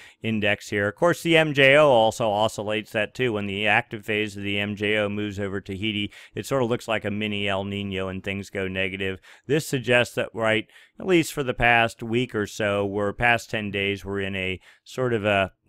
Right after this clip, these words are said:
eh, inactive pulse, if you will, which is kinda contrary to what all the models and others are saying. They're saying we're in the active phase of the M J O.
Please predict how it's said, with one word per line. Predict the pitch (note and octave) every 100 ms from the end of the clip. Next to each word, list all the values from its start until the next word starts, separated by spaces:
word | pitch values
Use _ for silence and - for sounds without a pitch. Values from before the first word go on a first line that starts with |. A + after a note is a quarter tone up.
| B2
eh, | - C#3+ C3+
inactive | B2+ A#2 A2 G#2+ - G2+ F2+ -
pulse, | G2 F#2+ G2+
if | G#2+ G2
you | G2
will, | G2 G2+
which | A2 -
is | A2+
kinda | C#3+ C3
contrary | B2 B2+ B2+ A#2 G#2+ G#2 G#2
to | A2+
what | G2+ G#2+ G#2 -
all | G#2 G#2
the | G2
models | F#2+ A2 A#2+ G#2+ F#2
and | G2
others | A2+ G#2+ F#2
are | F#2
saying. | - F#2+ G2
They're | G2+
saying | A2+ A2 G2 F#2+
we're | F#2+
in | F#2
the | F2+
active | F#2 A#2+ - F#2+ F2+
phase | F2+ F#2 F2
of |
the | F2+
M | F2+ F#2
J | F2+ F2+
O. | F2+